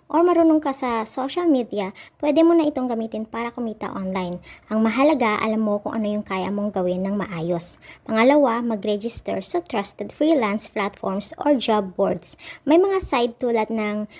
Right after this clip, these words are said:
online jobs dot p h, Upwork at Fiverr. Pwede kang gumawa ng profile, ilagay ang skills mo, at magsimulang mag-apply sa mga simpleng jobs tulad ng data entry, posting content, or virtual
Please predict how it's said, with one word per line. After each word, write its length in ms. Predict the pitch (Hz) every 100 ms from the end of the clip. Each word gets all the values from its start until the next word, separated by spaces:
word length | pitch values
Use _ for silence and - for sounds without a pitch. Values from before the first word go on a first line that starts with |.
| -
online 400 | - 285 339 349
jobs 320 | 247 220 214 -
dot 320 | 226 247 -
p 80 | 240
h, 400 | 208 196 - - _ _ 285
Upwork 480 | 285 320 294 302
at 160 | - 247 -
Fiverr. 480 | 214 196 196 190 185 - - -
Pwede 240 | 294 349
kang 160 | 453 427
gumawa 320 | 339 311 277
ng 160 | 262 247
profile, 560 | 233 220 202 196 208
ilagay 400 | - 240 240 247
ang 80 | 294
skills 400 | 302 - 220 214
mo, 240 | 202 196 196
at 160 | 294 370
magsimulang 640 | 285 - 247 226 208 220
mag-apply 400 | 220 - - 196
sa 160 | 196 277
mga 160 | 269
simpleng 560 | 262 - 254 262 233 240
jobs 400 | 226 180 180 - -
tulad 240 | 294 311
ng 240 | 254 233 208
data 240 | 202 -
entry, 400 | 269 254 233 240 254 - - -
posting 400 | 262 269 - 294
content, 480 | 269 247 226 226 -
or 160 | 285
virtual 400 | 254 226 - 226